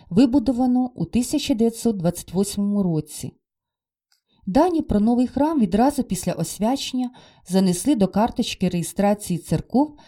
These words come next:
Рівненського повіту. Тодішній запис був, зокрема, такого змісту:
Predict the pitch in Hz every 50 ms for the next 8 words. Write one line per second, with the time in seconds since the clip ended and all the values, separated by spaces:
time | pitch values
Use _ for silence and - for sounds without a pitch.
0 | _ _ - 170 180 220 247 240 240 233 - - - 226 226 226 226 - 247 240
1 | 180 160 147 147 - - - 151 160 _ _ _ _ _ _ _ _ _ _ _
2 | _ _ _ _ - 240 208 220 302 339 339 - - 294 294 285 - 311 339 339
3 | - 202 190 165 170 196 285 302 - 254 - - 175 180 190 214 247 - 220 -
4 | - 196 208 220 226 - 240 240 226 196 170 - - - - 156 156